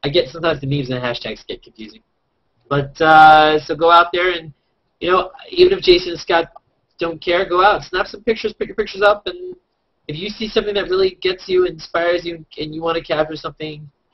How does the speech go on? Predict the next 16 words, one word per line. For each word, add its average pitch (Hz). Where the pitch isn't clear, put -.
capture 151
it, 147
put 156
it 151
up, 139
sh-, -
and, 135
and, 131
and 131
let 147
people 139
know 135
why 135
or 117
what 135
or 113